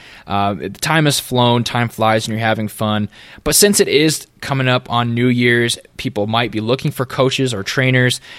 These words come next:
trying to get a jump start on their fitness goals. If you are in the market for one, be sure you look out for these different things I talked about. Be sure you have a coach that coaches, not watches. They customize your program. They're able to build a relationship.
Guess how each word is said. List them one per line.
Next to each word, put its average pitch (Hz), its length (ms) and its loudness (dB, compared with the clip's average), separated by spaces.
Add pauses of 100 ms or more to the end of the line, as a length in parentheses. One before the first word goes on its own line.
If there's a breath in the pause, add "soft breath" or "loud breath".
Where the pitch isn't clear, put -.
(120 loud breath)
trying 139 300 2
to 135 60 2
get 123 160 0
a 113 60 0
jump 107 300 -2
start 113 260 2
on 101 80 -2
their 95 120 -2
fitness 110 420 -2
goals. 107 480 -2 (240 loud breath)
If 127 400 0
you 139 540 4 (720)
are 131 160 4
in 127 120 2
the 123 60 4
market 117 380 2
for 123 120 -4
one, 113 200 0
be 113 120 -2
sure 139 440 4
you 117 200 0
look 110 240 -2
out 107 220 -2
for - 100 -12
these 107 200 -6
different 104 320 -6
things 104 160 -4
I 95 80 -10
talked 110 340 -2
about. 101 320 -2 (300 loud breath)
Be 110 80 0
sure 127 180 2
you 120 60 2
have 117 160 2
a 113 60 -2
coach 117 520 0 (320 loud breath)
that 104 320 -2
coaches, 143 500 2
not 95 220 -6
watches. 120 640 0
They 101 100 -10
customize 139 560 0
your 123 80 -4
program. 117 640 0
They're 101 140 -4
able 110 240 -2
to 101 100 -4
build 127 280 2
a 127 60 4
relationship. 117 800 -2